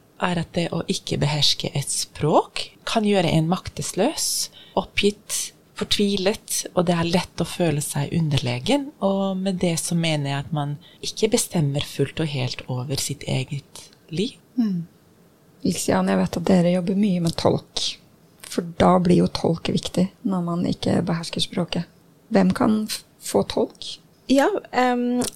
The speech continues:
Speaker 3: alle, ehm, har rett på tolk hvis man trenger det for å snakke med helsepersonell. Ehm, og dette er både viktig for å forstå alt som helsepersonell sier, men også for å kunne fortelle om helseproblemene sine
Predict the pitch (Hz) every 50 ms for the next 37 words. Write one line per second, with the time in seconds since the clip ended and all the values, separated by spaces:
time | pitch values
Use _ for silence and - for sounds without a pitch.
0 | - _ - 294 269 220 208 220 247 339 403 403 - - - - 254 240 240 240
1 | 233 233 226 233 233 226 233 233 226 226 226 226 226 233 - 262 247 247 220 208
2 | 196 - - 233 - 233 - - - - 220 220 - 226 233 233 226 - - 190
3 | 175 165 160 160 156 180 170 - - - _ - 214 208 196 208 - 220 214 -
4 | - 147 156 175 190 180 - - - - 156 - - 147 143 156 165 - - -
5 | - - - - - - _ - 226 220 214 214 220 226 - - - - 233 262
6 | 262 262 - - 226 240 240 262 254 233 214 202 254 - - - 226 233 220 -
7 | - - 220 220 220 220 220 220 - 240 233 - - 220 233 320 523 - - -
8 | - - 233 269 392 - - - - 269 269 269 262 269 277 285 247 226 - -
9 | 214 214 - 214 214 208 - - 240 208 202 240 330 339 - 262 254 262 262 269
10 | 254 - - - - - - - _ _ - - - - - - 269 269 - -
11 | 240 240 233 226 226 - - - - 269 269 269 - - 277 - - - 220 208
12 | 208 208 220 233 - - 196 190 196 196 202 190 - _ _ _ _ _ _ _
13 | - - 277 240 - - 220 208 196 196 196 185 175 175 180 185 - 202 196 208
14 | 240 330